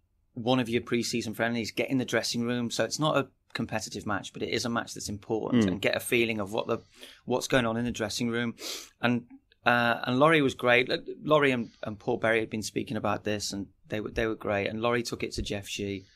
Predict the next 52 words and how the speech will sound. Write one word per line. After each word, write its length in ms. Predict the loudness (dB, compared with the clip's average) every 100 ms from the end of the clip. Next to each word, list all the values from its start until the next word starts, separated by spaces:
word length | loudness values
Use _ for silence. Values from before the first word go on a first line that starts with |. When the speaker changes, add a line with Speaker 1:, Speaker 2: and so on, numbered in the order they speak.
| _ -20 _ _ -16
Speaker 1:
and 160 | -10
Jeff 260 | -2 -2 0
embraced 480 | -4 0 0 -2 -6
it. 240 | -6 -8 _ -6
And 120 | -2
then, 260 | -2 -4 -10
of 100 | -14
course, 280 | -6 -4 -2
you 60 | -2
have 160 | -4 -6
to 100 | -6
get 160 | -4
Nuno 400 | -4 -4 -4 -4
on 100 | -4
board, 320 | -4 -4 -6 -6
and 260 | -6 -6 -8 _ _ _ -4
Nuno 360 | -2 0 -2
brilliantly. 560 | -4 -4 -2 -2 -2 -2
Bearing 240 | 2 2
in 40 | 4
mind, 140 | 0
he'd 100 | 2
only 140 | 0 0
just 160 | -4
come 140 | -2 -2
into 140 | -2
this 160 | -6 -4
club 260 | -2 -2 -4
in 140 | -4 0
England, 400 | 2 6 6 4 -12 -20 -12
was 120 | -10 -8
the 80 |
fourth 320 | 0 4 6 4
manager 300 | 2 0 0
Wolves 240 | 2 4
had 80 | 4
Speaker 2:
Mm. 60 | 4
Speaker 1:
had 240 | 2 -2 _
i-, 20 | 2
in, 300 | 4 4 0
in 100 | -2
a 20 |
short 180 | -2 -2
space 200 | -4 -4
of 60 |
time, 260 | 0 0 0 -4 -18 -20 -8 2
uh, 220 | 4 4 2 4
and 200 | 6 6
was 100 | 2
George 300 | 4 4 6
Mendes' 420 | 2 2 -2 -4
man. 320 | -2 -2 -4